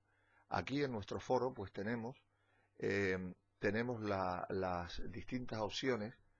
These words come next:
aquí arriba, si quieres añadir un mensaje, si quieres recargarlo,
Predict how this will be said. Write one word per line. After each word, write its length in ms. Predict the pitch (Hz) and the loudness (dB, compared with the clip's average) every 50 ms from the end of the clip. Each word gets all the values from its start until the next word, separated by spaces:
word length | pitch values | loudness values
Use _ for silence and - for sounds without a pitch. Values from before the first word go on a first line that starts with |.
| _ _ _ _ _ - - - | _ _ _ _ _ -16 -12 -8
aquí 160 | - - 107 | -2 2 2
arriba, 420 | 104 95 101 117 123 113 117 143 - - | 2 4 2 2 2 2 2 0 -2 -6
si 200 | - - - 85 | -10 -8 -8 -2
quieres 260 | 82 101 101 95 92 | 0 2 2 4 4
añadir 380 | 92 95 92 95 92 92 92 95 | 2 2 4 4 4 4 2 2
un 80 | 95 | 2
mensaje, 580 | 95 92 92 - - 147 135 107 - 101 - - - _ _ _ _ _ _ _ _ _ _ _ _ _ _ _ _ _ - - _ - - _ | 2 0 0 6 6 6 6 6 4 2 0 -2 -10 _ _ _ _ _ _ _ _ _ _ _ _ _ _ _ _ _ -20 -20 _ -20 -20 _
si 140 | _ - - 101 | _ -6 -4 0
quieres 240 | 95 101 98 95 87 | 4 4 4 6 4
recargarlo, 680 | 92 95 - 95 92 92 117 123 120 110 101 107 - | 2 2 2 2 2 4 6 4 4 4 2 -2 -4